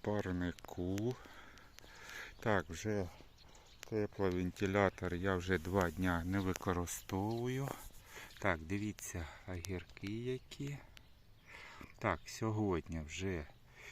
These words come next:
Підживив їх ще майстром, да, курячим гнієм. Також, вон, дивіться,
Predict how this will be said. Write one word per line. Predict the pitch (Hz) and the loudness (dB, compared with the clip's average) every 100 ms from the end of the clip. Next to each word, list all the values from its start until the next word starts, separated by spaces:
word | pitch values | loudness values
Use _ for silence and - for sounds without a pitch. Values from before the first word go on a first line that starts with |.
| - | -10
Підживив | - 101 - - 110 107 104 87 78 - - - - - - - - - - - - - | 0 0 2 4 4 4 4 4 2 -4 -16 -20 -20 -18 -18 -18 -20 -20 -18 -18 -18 -10
їх | 90 92 82 78 - - - - - - - - - - - | -6 -2 -2 -4 -10 -16 -20 -20 -20 -20 -20 -18 -18 -18 -12
ще | - - - 98 104 117 - - - - - | 0 2 4 4 4 2 -6 -20 -18 -12 -6
майстром, | 117 104 117 123 - 107 90 | 0 4 6 4 2 0 0
да, | 87 92 - - - - - - | 2 0 -2 -16 -16 -12 -12 -8
курячим | - 101 101 - 107 95 | 0 4 4 4 0 0
гнієм. | 85 92 101 95 90 92 87 85 - - - - - - - - | 0 2 2 2 0 0 -2 -4 -12 -18 -18 -18 -16 -10 -10 -8
Також, | - 90 - 110 123 - | -4 -4 -2 0 2 0
вон, | 104 92 | -2 -4
дивіться, | 87 90 107 - - 107 | -4 -2 -4 -4 -8 -8